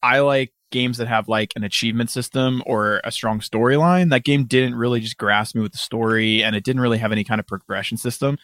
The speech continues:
So anyways, that's what I like about this game, right, is the fact that it is literally a gacha game, but it's a single player gacha game, but you can also do a little bit of co-op stuff. However,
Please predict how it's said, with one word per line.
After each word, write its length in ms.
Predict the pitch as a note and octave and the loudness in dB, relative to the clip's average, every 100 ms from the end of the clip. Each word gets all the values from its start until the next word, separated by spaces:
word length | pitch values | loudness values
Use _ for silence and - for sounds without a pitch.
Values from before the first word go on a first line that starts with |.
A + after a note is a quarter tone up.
| _ _ | _ _
So 120 | D3+ | 2
anyways, 300 | D3+ A#2+ - _ _ _ _ _ _ | 4 2 -2 _ _ _ _ _ _
that's 200 | C#3+ D3+ | 0 2
what 80 | E3+ | 4
I 60 | C#3+ | 4
like 200 | A#2+ A2+ | 2 -2
about 200 | A2 D#3 | -4 0
this 180 | E3 | -2
game, 340 | - G2 F#2+ F#2 | -2 -6 -6 -4
right, 320 | G#2 A2 A2 | 0 0 0
is 180 | A#2 A2+ | -2 -4
the 60 | A#2 | -2
fact 320 | A#2+ A#2 - | 2 2 0
that 100 | A2+ | 0
it 140 | C3+ | 2
is 160 | D3 A#2 | 0 -2
literally 500 | A#2 C3+ D3+ D3+ C#3+ | -2 2 4 4 2
a 80 | B2 | 2
gacha 400 | A2+ A#2 - G#2 | 2 2 0 -2
game, 300 | G#2+ G#2 G#2 | 0 0 0
but 160 | A2+ | 0
it's 100 | A#2 | 0
a 60 | A2+ | -4
single 580 | - - E3+ A3 B3 F#3 | -2 0 4 4 4 2
player 380 | - B2+ G#2+ G2+ | 2 2 2 2
gacha 360 | G2+ G2 G#2 | 0 0 -6
game, 440 | G#2+ G#2 G#2 G#2 - _ _ _ _ _ _ _ _ - | -4 -2 0 -2 -6 _ _ _ _ _ _ _ _ -2
but 100 | D3 | -2
you 100 | D3 | 0
can 140 | D3 C#3 | 0 2
also 280 | D#3 - | 2 0
do 180 | C#3+ D3 | 0 2
a 20 | |
little 280 | A#2+ G#2+ A#2+ | 2 0 0
bit 100 | C#3 | 2
of 80 | C#3+ | 0
co-op 360 | - D#3 D#3+ - | 0 0 0 -2
stuff. 520 | - D#3+ D#3+ - _ _ _ _ _ - | 0 2 2 -4 _ _ _ _ _ -4
However, 680 | C3+ B2+ B2 B2 B2 A#2+ | 2 2 2 2 2 0